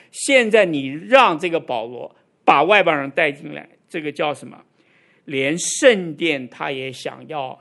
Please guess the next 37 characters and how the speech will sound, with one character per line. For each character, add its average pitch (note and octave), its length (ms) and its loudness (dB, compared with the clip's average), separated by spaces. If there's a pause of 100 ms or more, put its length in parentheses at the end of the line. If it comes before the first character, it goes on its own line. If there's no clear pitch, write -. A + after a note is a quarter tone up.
亵 - 340 -10
渎。 B2 160 -20 (1700)
这 C#3+ 100 -8
样 C#3 100 -8
听 D3+ 160 -10
懂 B2 160 -6
吗？ A2 160 -16 (840)
啊， A#2+ 200 -16
所 D#3 180 -12
以 D3+ 280 -8 (260)
你 C3 100 -16
告 E3 140 -6
诉 D3+ 140 -6
我， C3 60 -4
政 D#3 280 -4
治 C#3+ 140 -10
跟 C3+ 200 -6
宗 C#3 240 -6
教 C3+ 220 -6
能 A#2 260 -14
分 B2+ 220 -10
得 A#2 120 -14
开 - 300 -16
吗？ - 140 -20 (140)
啊， G1+ 180 -20 (300)
这 B2+ 100 -20
个 B2+ 160 -16
你 C3 140 -18
慢 D#3+ 200 -8
慢 D3+ 160 -6
就 B2+ 140 -10
知 A#2+ 220 -18
道 B2 180 -10
了。 C3 80 -18
现 F3 340 -6
在 C#3 280 -2
啊， A#2+ 360 -14